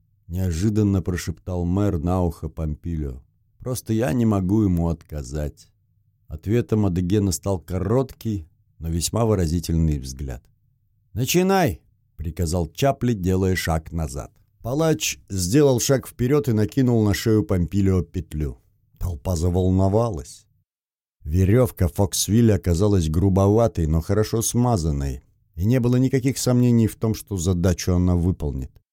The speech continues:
«Не туго?» осведомился палач. Снизу, из первого ряда, широко улыбался и пытался остроумно шутить спесирчик.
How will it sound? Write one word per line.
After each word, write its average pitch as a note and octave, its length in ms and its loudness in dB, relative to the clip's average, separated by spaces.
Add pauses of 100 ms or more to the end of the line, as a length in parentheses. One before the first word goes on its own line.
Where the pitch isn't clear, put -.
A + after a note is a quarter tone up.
«Не C#3 240 2
туго?» C3+ 500 0 (340)
осведомился D#2+ 600 0
палач. D#2 520 -4 (420)
Снизу, C#3 880 2 (440)
из G2 240 -6
первого C3 640 2
ряда, A#2 360 2
широко A2 560 2
улыбался A#2+ 640 2
и G#2 60 2
пытался G#2+ 640 -2
остроумно A#2+ 600 2
шутить - 500 -2
спесирчик. - 1120 -2